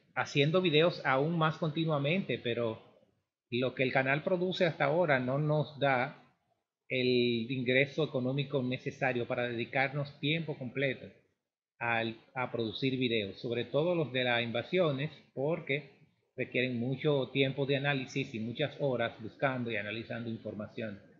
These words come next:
Eh, nos juramos al iniciar el canal no vender el alma al diablo, no hacer videos sin una investigación previa, no crear noticias falsas y no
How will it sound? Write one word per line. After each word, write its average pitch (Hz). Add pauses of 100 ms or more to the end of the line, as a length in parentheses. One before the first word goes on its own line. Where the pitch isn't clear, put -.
(500)
Eh, 110
nos 139
juramos 160
al 135
iniciar 123
el 143
canal 156 (500)
no 131
vender 127
el 139
alma 135
al 127
diablo, 170 (540)
no 127
hacer 139
videos 123
sin 107
una 127
investigación 123
previa, 151 (320)
no 131
crear 135
noticias 135
falsas 170 (360)
y 135
no 160